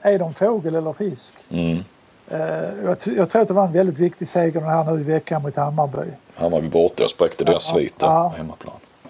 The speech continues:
Speaker 1: Och, och vad framförallt, eh, har gjort mig lite besviken hittills under säsongen, det är Simon Jeppsson som är en sån här jättetalang. Ja.
Speaker 2: Mm.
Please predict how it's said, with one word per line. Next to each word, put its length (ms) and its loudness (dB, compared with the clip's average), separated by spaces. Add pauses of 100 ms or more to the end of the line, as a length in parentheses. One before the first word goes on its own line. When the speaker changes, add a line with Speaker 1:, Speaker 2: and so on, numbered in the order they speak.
(360)
Speaker 1:
Och, 240 -2
och 60 0
vad 160 4
framförallt, 760 2
eh, 360 -2 (540)
har 100 2
gjort 180 2
mig 100 4
lite 240 4
besviken 680 2
hittills 420 0
under 140 -6
säsongen, 420 -2
det 60 0
är 40 -2
Simon 340 -2
Jeppsson 440 0
som 140 -6
är 100 0
en 80 -4
sån 120 -4
här 100 4
jättetalang. 760 0
Ja. 200 -4
Speaker 2:
Mm. 300 -2